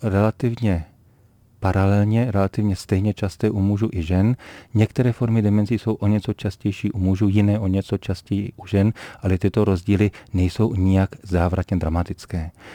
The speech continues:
Vzhledem k tomu, že ženy se dožívají o něco vyššího věku než muži, je z tohoto hlediska, eh, žen s demencí o něco více v populaci než mužů, aniž by to muselo znamenat,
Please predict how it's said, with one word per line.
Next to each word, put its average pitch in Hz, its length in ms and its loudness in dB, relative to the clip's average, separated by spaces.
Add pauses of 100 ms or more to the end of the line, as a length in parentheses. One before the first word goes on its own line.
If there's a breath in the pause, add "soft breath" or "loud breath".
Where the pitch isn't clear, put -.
(360 loud breath)
Vzhledem 127 380 2
k - 40 -14
tomu, 127 240 2
že 120 140 2
ženy 117 300 4
se 107 180 -2
dožívají 104 580 0
o 104 120 -2
něco 113 320 2
vyššího 101 360 0
věku 101 300 0
než 95 220 -2
muži, 90 400 2 (300 loud breath)
je 113 300 4 (600)
z - 120 -20
tohoto 107 380 0
hlediska, 98 720 0
eh, 95 340 -2
žen 101 340 2
s 90 100 -6
demencí 95 460 0
o 101 80 0
něco 101 320 0
více 90 260 -2
v - 60 -6
populaci 95 460 -2
než 98 180 -2
mužů, 92 320 -2 (160 loud breath)
aniž 95 180 -2
by 101 120 0
to 98 100 -2
muselo 92 300 -2
znamenat, 92 460 0